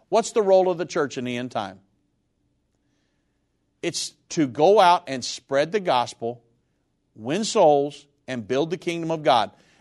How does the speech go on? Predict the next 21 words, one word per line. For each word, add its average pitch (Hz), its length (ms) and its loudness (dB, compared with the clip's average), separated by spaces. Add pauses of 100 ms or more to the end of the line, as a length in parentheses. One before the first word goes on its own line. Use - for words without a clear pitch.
(140)
Um, 123 840 4 (300)
Daniel 170 480 2
eleven, 156 380 2
thirty-two 175 440 0
and 160 100 -6
thirty-three. 165 520 -4 (540)
During 208 280 4
the 247 80 0
time 226 200 2
of 226 60 -2
the 214 120 2
Antichrist, 151 560 0 (280)
the 151 80 -12
Bible 175 180 6
says, 143 280 -6
"They 180 240 4
that 127 340 -4
do 233 260 2
know 254 220 0
their 220 240 0
God 123 460 0